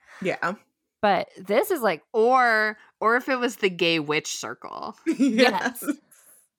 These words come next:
Speaker 2: Yeah, and if it wasn't, like, two sisters talking about the man that they're both having sex with.
Speaker 3: <laughs> Right.
Speaker 2: That's, like, another level of just, like, okay, like, okay.
Speaker 3: Speaking of them being two sisters,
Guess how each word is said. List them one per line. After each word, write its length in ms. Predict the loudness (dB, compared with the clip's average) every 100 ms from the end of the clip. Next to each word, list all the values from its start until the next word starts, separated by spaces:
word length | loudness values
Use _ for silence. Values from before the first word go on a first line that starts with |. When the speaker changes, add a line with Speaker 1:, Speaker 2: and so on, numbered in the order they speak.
| _
Speaker 2:
Yeah, 320 | -2 0 0
and 160 | 0 -2
if 80 | 0
it 80 | 0
wasn't, 280 | 0 -2
like, 180 | -4 -6
two 200 | -6 -6
sisters 800 | -4 -8 -10 -10 -12 -12 -14 -14 _
talking 280 | 0 0 0
about 180 | -2 -2
the 60 |
man 280 | 0 0 0
that 80 | -2
they're 80 | -4
both 420 | -4 -2 -2 -2
having 300 | -4 -6 -8
sex 260 | -12 -12 -10
with. 340 | -10 -12 _ _ _ _ _
Speaker 3:
<laughs> 360 | _ -20 -8 -4
Right. 480 | 0 0 0 -6 -12 -20 -20 _ _ _ -4
Speaker 2:
That's, 180 | -2 -2
like, 140 | -2
another 220 | 0 2
level 260 | 2 2 2
of 100 | 0
just, 180 | -2 -2
like, 180 | -4 -6 -14 -14 -12 -8
okay, 420 | -6 -6 -8 -8 -8
like, 240 | -10 -10 -20 _ _ _ _ _ _ -16
okay. 300 | -14 -14 -16 _ _ _ _ _
Speaker 3:
Speaking 340 | -4 -4 -2 0
of 60 |
them 160 | 0 2
being 220 | 2 0
two 220 | -2 -2
sisters, 680 | -2 -6 -6 -4 -2 -4 -8